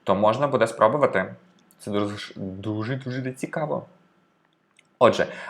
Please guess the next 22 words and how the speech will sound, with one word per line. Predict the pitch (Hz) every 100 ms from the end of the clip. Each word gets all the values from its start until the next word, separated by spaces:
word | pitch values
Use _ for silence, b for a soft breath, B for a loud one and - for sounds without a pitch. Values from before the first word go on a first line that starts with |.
| B
ефекти | - 196 196 156
шарів | - 113 170 185 B B
та | -
стилів | 113 - 139 180 120 -
шарів | - 107 139 175
є | 110 123
максим-, | 123 - - 120 - _ _ _ _
масками | 98 143 175 - 117
фільтрування, | 107 113 - 151 180 131 98
які | 92 92 - 104
набули | 98 95 90 101 110
популярності | 104 101 107 147 180 117 - -
завдяки | 95 98 90 98 - 117 123 B B -
програмі | 104 101 120 127
Photoshop. | 120 127 139 - 117 87 - -
Ефекти | 101 113 - 101
шарів | 104 117 113
та | 98
стилів | - 107 101 98
шарів | - 110 143
є | 101
максим-, | 95 - 98